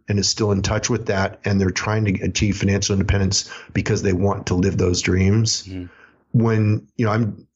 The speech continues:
Speaker 1: often, when I'm coaching, I'll be dealing with a crowd where they've achieved that. Like, your, your premise of your question is they're already at it, like, three and a half million or something.
Speaker 2: Mm-hmm.
Speaker 1: That would be somebody who's been at it a little while.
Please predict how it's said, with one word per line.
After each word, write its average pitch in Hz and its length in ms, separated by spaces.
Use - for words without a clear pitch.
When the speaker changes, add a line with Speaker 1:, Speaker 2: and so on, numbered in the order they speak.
Speaker 1:
often, 110 380
when 101 120
I'm 98 100
coaching, 110 380
I'll 95 80
be 90 120
dealing 98 320
with 95 340
a - 60
crowd 101 300
where 95 200
they've 95 300
achieved 117 520
that. 90 220
Like, 92 200
your, 101 160
your - 120
premise 123 260
of - 60
your 95 80
question 101 380
is 90 100
they're 95 120
already 92 280
at 87 160
it, 95 120
like, 90 160
three 107 160
and 95 60
a 95 40
half 90 140
million 92 300
or 87 80
something. 90 520
Speaker 2:
Mm-hmm. 92 580
Speaker 1:
That 117 200
would 113 140
be 104 180
somebody 101 380
who's 90 160
been 95 160
at 92 200
it 90 120
a 90 40
little 90 240
while. 87 600